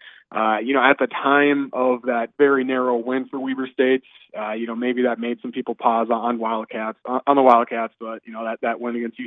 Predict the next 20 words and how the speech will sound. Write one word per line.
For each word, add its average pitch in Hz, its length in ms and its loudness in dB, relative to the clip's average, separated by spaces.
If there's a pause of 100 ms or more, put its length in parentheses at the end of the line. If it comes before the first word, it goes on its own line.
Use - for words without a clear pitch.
C 120 180 -8
Davis 117 300 -4
is, 117 120 -10 (380)
is 151 120 -2
looking 160 260 6
better 139 260 6
and 123 120 -2
better. 120 280 2
And 117 160 -6
so 117 220 -2 (100)
I, 123 120 -10 (160)
I 120 100 -6
think 143 300 -6 (800)
Weber 175 340 2
State 160 260 0 (480)
should 160 220 2
go 151 260 4 (120)
six 156 180 -2
and 156 100 -2
oh. 156 280 2